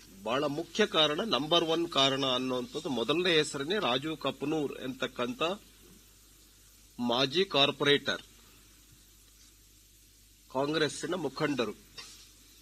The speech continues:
ಇವ್ರ ಹೆಸರನ್ನ ಬರೆದು ಆತ್ಮಹತ್ಯೆ ಮಾಡ್ಕೊಂಡಿದ್ದಾರೆ.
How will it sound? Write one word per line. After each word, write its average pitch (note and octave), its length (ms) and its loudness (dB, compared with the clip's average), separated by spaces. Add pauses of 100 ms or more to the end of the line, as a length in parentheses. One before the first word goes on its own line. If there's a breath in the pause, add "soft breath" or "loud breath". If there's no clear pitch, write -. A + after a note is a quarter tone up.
ಇವ್ರ C#3 220 -2
ಹೆಸರನ್ನ D#3 480 0
ಬರೆದು C3 500 -2 (1900)
ಆತ್ಮಹತ್ಯೆ C#3 580 -4
ಮಾಡ್ಕೊಂಡಿದ್ದಾರೆ. A2 720 -4